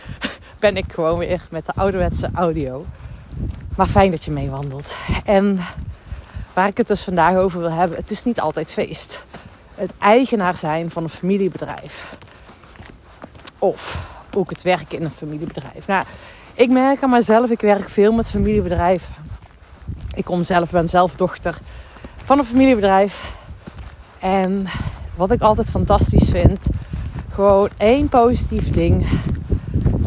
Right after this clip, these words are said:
is de energie, de vibe, de enthousiasme, de voorwaartse energie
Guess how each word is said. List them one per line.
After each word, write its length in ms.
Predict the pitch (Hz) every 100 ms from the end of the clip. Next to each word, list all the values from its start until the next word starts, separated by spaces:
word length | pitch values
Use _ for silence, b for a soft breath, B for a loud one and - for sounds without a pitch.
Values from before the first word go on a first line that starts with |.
| -
is 480 | 175 180 - - -
de 100 | 190
energie, 680 | 185 208 190 - 220 233 226
de 120 | 185
vibe, 520 | 160 - 214 214 208 202
de 80 |
enthousiasme, 720 | 160 180 175 - 202 - 208 190
de 100 | 170
voorwaartse 600 | - 240 233 208 202 -
energie 540 | 190 190 170 - 190